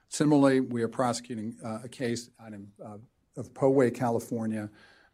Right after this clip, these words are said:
uh, involving, uh, a, a similar attack on a synagogue, uh, where an individual was killed, others injured, uh, as well, and they, while they were practicing their faith. Uh,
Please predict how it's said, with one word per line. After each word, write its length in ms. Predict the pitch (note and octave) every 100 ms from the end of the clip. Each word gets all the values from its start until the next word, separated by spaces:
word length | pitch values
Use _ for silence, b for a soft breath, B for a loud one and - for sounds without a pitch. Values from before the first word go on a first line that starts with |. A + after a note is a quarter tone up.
| -
uh, 200 | A2+ A2+
involving, 720 | B2+ A2 A#2+ A#2 A2+ A2 G#2+ A2 _ _
uh, 260 | F#3 A2 G#2+
a, 240 | A2+ G#2+ A2+
a 40 |
similar 540 | G#2+ - C3+ C3 A#2 A2
attack 540 | A2+ - A2+ A2 A2 -
on 120 | G#2
a 40 |
synagogue, 760 | G2 - G#2+ G#2+ G2+ G2+ G2 F#2+ b b b b _
uh, 180 | A2 G#2
where 200 | G#2+ A2+
an 60 | A2+
individual 440 | A#2 A2 A2 A2
was 140 | G#2
killed, 360 | - A#2 A2+ A2
others 380 | A2 G#2+ G#2 -
injured, 520 | G#2 G2+ G#2+ G2+ G2+ - -
uh, 80 | G#2 A2+
as 180 | G2+ -
well, 320 | G#2 G2+ G2+
and 140 | A2+
they, 60 | G#2+
while 420 | G#2 A2 A2+ A2+
they 120 | A2
were 160 | G#2 G2+
practicing 580 | G2 G#2 G2+ G#2 - G2
their 140 | G2
faith. 440 | - G#2 F#2+ F#2 - B B B _ A2+
Uh, 140 | A2